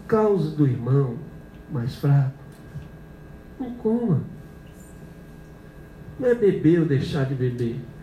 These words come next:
Não é se abstém ou não. A questão é: isso glorifica a Deus? Isso abençoa o irmão?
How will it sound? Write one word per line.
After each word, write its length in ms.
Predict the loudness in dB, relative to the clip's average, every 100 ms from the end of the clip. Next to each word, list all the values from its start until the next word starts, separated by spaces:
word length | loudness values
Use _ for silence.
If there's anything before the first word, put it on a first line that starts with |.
| -12 2
Não 80 | 2
é 40 |
se 160 | 4 0
abstém 720 | 0 -4 -4 -2 0 -2 -2
ou 480 | 0 2 2 2 2
não. 300 | 2 2 -4 -12 -16 -18 -18 -10
A 60 | -6
questão 540 | -2 -2 6 6 6
é: 180 | 2 0 -8 -16 -18 -16 -4
isso 280 | -2 -2 2
glorifica 600 | 6 6 4 0 -2 -2
a 20 |
Deus? 480 | 0 0 0 -4 -12 -12 -6
Isso 220 | 2 4
abençoa 580 | 4 4 2 2 2 4
o 40 |
irmão? 360 | 2 0 -2